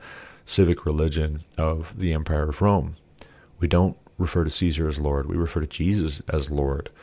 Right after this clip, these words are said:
"Be subject for the Lord's sake." Who is the Lord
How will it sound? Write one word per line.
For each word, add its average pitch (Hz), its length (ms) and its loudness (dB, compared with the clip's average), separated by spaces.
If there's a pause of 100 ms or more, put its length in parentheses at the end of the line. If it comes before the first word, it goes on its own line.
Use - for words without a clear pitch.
(180)
"Be - 80 0
subject 90 420 0
for 90 320 2
the 87 80 4
Lord's 85 380 2
sake." 85 380 0
Who 101 180 0
is 98 100 0
the - 80 -4
Lord 101 380 2